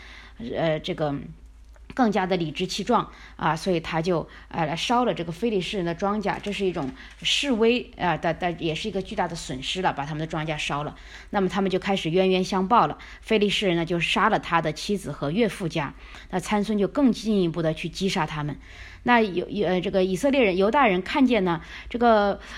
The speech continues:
呃，参孙啊，惹得非利士人开始安营布阵了，就觉得这个参孙这个个人恩怨不应该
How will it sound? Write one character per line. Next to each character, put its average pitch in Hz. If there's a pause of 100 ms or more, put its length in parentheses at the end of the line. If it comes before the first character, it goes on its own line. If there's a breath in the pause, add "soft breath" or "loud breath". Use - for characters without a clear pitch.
(260 loud breath)
呃， -
参 262
孙 262
啊， 226
惹 175
得 185
非 262
利 254
士 226
人 190
开 233
始 185 (200)
安 254
营 190
布 285
阵 320
了， 165 (380 loud breath)
就 247
觉 220
得 233
这 247
个 233
参 262
孙 254
这 247
个 220
个 302
人 202
恩 226
怨 220
不 233
应 226
该 208